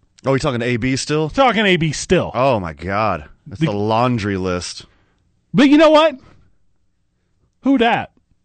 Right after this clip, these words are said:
Speaker 2: I did name my son Drew, so I'm gonna have to say that Antonio Brown's okay in my book.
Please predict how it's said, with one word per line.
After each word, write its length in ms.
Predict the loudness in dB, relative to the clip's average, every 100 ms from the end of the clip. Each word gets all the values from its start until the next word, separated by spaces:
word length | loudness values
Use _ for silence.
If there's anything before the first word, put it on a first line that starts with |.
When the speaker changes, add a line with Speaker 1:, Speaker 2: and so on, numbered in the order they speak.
| _
Speaker 2:
I 80 | -2
did 200 | 2 2
name 180 | 4 2
my 100 | 0
son 280 | -2 0 0
Drew, 380 | 2 2 0 -6 -18 _ _ _ -12
so 840 | -2 0 4 4 4 4 0 -6 _ -6
I'm 100 | 0
gonna 300 | 2 4 2
have 220 | 2 0
to 100 | -4
say 440 | -2 2 2 2 0
that 220 | 0 0
Antonio 540 | 2 2 2 4 2
Brown's 360 | 4 2 2 2
okay 280 | 0 2 2
in 80 | 2
my 180 | 2
book. 300 | 0 -4 -8